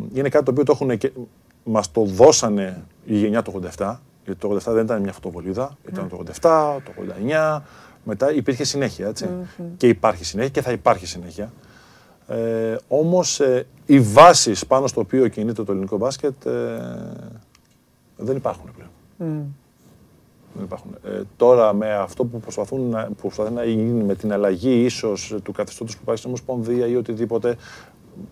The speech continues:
Speaker 1: μην βάζεις αυτή την κουβέντα, δεν μπαίνω καν στην κουβέντα. Δεν έχω
Speaker 2: Ποια
Speaker 1: πάρει
Speaker 2: κουβέντα,
Speaker 1: θέση,
Speaker 2: δεν, δεν, δεν,
Speaker 1: δεν
Speaker 2: δεν
Speaker 1: έχω
Speaker 2: καν-,
Speaker 1: πάρει καν
Speaker 2: κάθε
Speaker 1: θέση.
Speaker 2: δέκα μέρες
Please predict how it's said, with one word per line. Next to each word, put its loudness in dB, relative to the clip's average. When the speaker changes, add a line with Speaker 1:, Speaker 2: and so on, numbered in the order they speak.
Speaker 1:
μην 2
βάζεις 4
αυτή -10
την -8
κουβέντα, 0
δεν 0
μπαίνω 2
καν 0
στην -4
κουβέντα. 4
Δεν 2
έχω 0
Speaker 2:
Ποια -2
Speaker 1:
πάρει 10
Speaker 2:
κουβέντα, 10
Speaker 1:
θέση, 12
Speaker 2:
δεν, 8
δεν, -
δεν, 4
Speaker 1:
δεν 4
Speaker 2:
δεν 6
Speaker 1:
έχω 6
Speaker 2:
καν-, 10
Speaker 1:
πάρει 10
καν 6
Speaker 2:
κάθε 6
Speaker 1:
θέση. 10
Speaker 2:
δέκα 10
μέρες 8